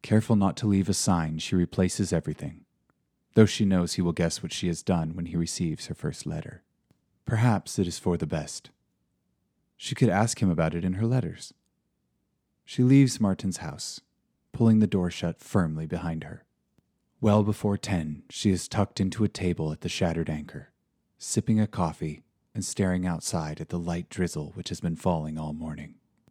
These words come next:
For a moment, she thinks she can see a cat stalking an alley across the street.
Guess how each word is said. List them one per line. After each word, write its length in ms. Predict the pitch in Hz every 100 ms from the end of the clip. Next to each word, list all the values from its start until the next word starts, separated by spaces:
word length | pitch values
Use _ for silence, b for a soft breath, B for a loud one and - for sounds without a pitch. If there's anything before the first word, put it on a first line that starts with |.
| _ _ _
For 300 | _ - 139
a 60 | 135
moment, 500 | 131 135 107 78 67 _ _ _ -
she 200 | - 120
thinks 260 | 127 113
she 160 | - 107
can 140 | 104
see 240 | 95 - 95
a 40 |
cat 460 | - 95 78 - - _ _ _ _ _ _ -
stalking 580 | - - 98 - 98
an 60 | 87
alley 380 | 82 87 78 73
across 360 | - 85 80
the 80 | -
street. 440 | - - 80 67